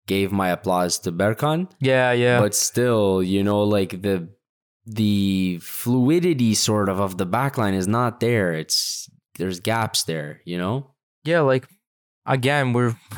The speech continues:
Speaker 2: <laughs> creating miracles, c-, uh, c-, creating whatever stability we can with Batcon, bro. We're talking about
Speaker 1: <laughs>
Speaker 2: Batcon, the guy who we
Speaker 1: Yeah.
Speaker 2: sent to Genoa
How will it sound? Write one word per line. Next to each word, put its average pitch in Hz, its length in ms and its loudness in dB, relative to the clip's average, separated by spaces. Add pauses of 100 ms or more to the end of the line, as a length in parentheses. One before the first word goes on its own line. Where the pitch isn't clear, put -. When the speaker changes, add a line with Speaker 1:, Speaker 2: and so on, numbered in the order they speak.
Speaker 2:
<laughs> - 300 -12
creating 139 500 2
miracles, 127 640 0 (1000)
c-, 160 80 0
uh, 139 140 4 (100)
c-, - 120 -10 (160)
creating 151 340 2
whatever 139 300 4
stability 143 440 2
we 123 100 2
can 135 280 0
with 117 240 0
Batcon, 123 500 2
bro. 101 240 0 (140)
We're 135 80 2
talking 143 320 0
about 123 220 0
Speaker 1:
<laughs> - 20 -4
Speaker 2:
Batcon, 127 640 0 (260)
the 127 80 -2
guy 135 240 2
who 135 160 0
we 135 80 6
Speaker 1:
Yeah. - 40 2
Speaker 2:
sent 135 320 0
to 139 100 0
Genoa 123 540 2